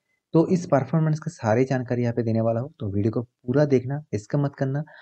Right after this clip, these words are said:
आप इस टाइप स्टॉक से आपको, अ, फ़ायदा मिले ना मिले, फिर भी आपको कुछ पैरामीटर दिखाऊंगा, उसमें आपको दूसरा स्टॉक में आप जिसमें निवेश करना चाहते हैं उस पैरामीटर को आपको मैच करना चाहिए और देखना चाहिए, तो इसीलिए मेरा वीडियो आप लास्ट तक जरूर देखना।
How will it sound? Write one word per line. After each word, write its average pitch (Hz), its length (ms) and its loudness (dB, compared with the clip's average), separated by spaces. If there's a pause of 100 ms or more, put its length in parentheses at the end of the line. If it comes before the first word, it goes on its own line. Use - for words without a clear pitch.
(200)
आप 127 280 2
इस 123 260 -4
टाइप 139 180 4
स्टॉक 117 380 -4
से 127 420 2
आपको, 123 420 0
अ, 107 360 -2
फ़ायदा 107 540 0
मिले 123 300 4
ना 147 140 4
मिले, 120 220 -2 (460)
फिर 123 120 2
भी 160 120 2
आपको 147 560 -2
कुछ 123 160 -8
पैरामीटर 127 440 2
दिखाऊंगा, 139 580 -4
उसमें 123 320 -4
आपको 123 380 0 (200)
दूसरा 143 400 2
स्टॉक 123 380 0
में 143 140 -2
आप 104 140 -2
जिसमें 117 280 -2
निवेश 123 240 2
करना 151 200 0
चाहते 139 260 -2
हैं 147 60 0
उस 147 200 0
पैरामीटर 113 340 0
को - 120 -2
आपको 127 240 -2
मैच 104 260 -2
करना 101 240 -4
चाहिए 113 260 -2
और 120 180 2
देखना 98 300 -2
चाहिए, 90 260 -10
तो - 440 -6
इसीलिए 175 420 4 (680)
मेरा 127 180 8
वीडियो 113 380 4
आप - 260 -6
लास्ट 107 380 -2
तक 117 60 0
जरूर 104 280 -2
देखना। 95 300 -8